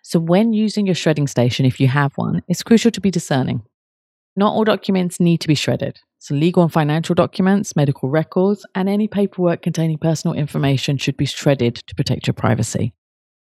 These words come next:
However, routine items like junk mail or non-sensitive papers can often be safely recycled.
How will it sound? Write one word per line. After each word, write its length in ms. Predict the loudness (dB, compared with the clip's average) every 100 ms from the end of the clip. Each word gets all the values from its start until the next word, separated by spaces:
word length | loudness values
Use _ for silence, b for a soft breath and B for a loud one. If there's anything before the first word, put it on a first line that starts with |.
| -2
However, 420 | 2 2 2 -2 0
routine 440 | -2 2 0 2
items 360 | 0 2 0 0
like 160 | -4
junk 220 | -2 -4 -2
mail 260 | -2 -2 -4 0
or 120 | 2
non-sensitive 600 | 4 2 2 0 -2 -6
papers 400 | 0 0 2 0
can 160 | 2 2
often 280 | 2 -2 -2
be 100 | 0
safely 400 | 0 -2 0 0
recycled. 580 | 0 -2 -4 -4 -6